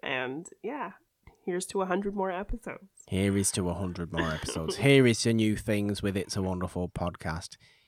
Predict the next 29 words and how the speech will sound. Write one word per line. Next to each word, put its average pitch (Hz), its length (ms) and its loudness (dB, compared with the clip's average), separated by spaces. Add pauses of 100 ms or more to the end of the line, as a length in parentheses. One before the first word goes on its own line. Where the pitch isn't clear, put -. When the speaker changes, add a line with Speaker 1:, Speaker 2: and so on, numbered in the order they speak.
(240)
Speaker 2:
Here 76 280 -6
is 73 160 -6
to 69 80 -8
fun 80 300 -2
things 78 540 -2 (320)
coming 80 320 6
around 78 260 6
the 76 80 0
corner 78 520 4 (220)
pretty 180 300 10
damn 147 300 12
soon, 107 520 8 (680)
which 156 160 -4
is 175 180 -2
Speaker 1:
Yes. 175 40 0
Speaker 2:
fun. - 260 -2 (420)
Which - 180 -4
is 76 140 -2
fun. 69 260 -2
We, 82 240 2
we 95 160 4
are 80 300 4 (100)
constantly 95 560 4
talking 65 520 0
about 71 320 -2
new 62 180 -4
things - 400 -4
to - 100 -4
do, - 140 -4